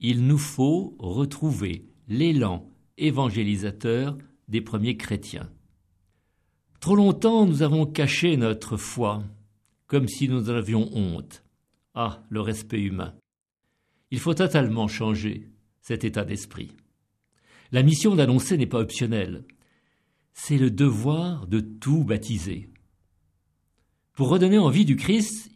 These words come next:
il faut nous former sur le fond et aussi, simultanément, apprendre à transmettre ce que nous savons.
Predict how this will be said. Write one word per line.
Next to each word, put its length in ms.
il 140
faut 100
nous 100
former 340
sur 220
le 120
fond 580
et 260
aussi, 640
simultanément, 960
apprendre 460
à 40
transmettre 720
ce 100
que 140
nous 140
savons. 480